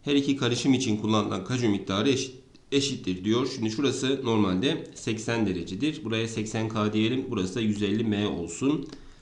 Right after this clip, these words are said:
Seksen K'nın yüz elli M'ye eşit olduğundan şunlar gider. Sekiz K eşittir on beş M yapar. Şuna on beş A, buna da sekiz A deriz.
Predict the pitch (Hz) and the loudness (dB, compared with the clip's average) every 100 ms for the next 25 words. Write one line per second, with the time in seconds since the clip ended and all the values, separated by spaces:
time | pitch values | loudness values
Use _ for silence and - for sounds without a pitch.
0 | - - 139 135 165 165 156 117 131 165 | -12 -2 -2 0 0 2 2 2 4 4
1 | 123 123 123 - 113 113 135 113 101 123 | 4 2 -2 -2 0 2 4 4 2 0
2 | 113 - 104 92 90 85 117 143 131 104 | -2 -2 -2 0 -2 -2 -2 -4 -2 -2
3 | 92 104 127 143 143 120 107 131 - 104 | -2 -2 -2 -2 -2 -4 -4 -6 -4 -4
4 | 87 - 101 95 92 139 147 139 117 113 | -2 -4 -6 -8 -6 -4 -4 -4 -4 0
5 | 95 90 92 101 104 80 113 139 139 - | 0 -2 -2 -2 -2 -2 -4 -4 -6 -14
6 | - - - - - 139 120 92 127 131 | -18 -20 -20 -14 0 2 2 2 2 2
7 | 135 139 135 120 113 98 113 113 113 110 | 2 0 0 0 -2 -2 -4 -4 -6 -6
8 | 117 - 107 104 - 110 127 | -8 -4 -2 -2 -2 -4 -6